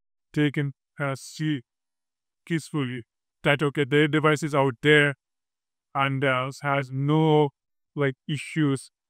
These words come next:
uh, in and way out, and they get,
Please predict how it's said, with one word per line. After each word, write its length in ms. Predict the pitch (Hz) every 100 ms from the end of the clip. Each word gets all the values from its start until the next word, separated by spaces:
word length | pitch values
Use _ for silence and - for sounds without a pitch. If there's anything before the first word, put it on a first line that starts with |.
| _ -
uh, 220 | 139 107 - _ _ _ _ -
in 300 | 151 147 143
and 160 | 131
way 140 | 131 127
out, 320 | 143 135 139 - _ _ _
and 280 | 143 139 135 -
they 160 | 139
get, 200 | 135 139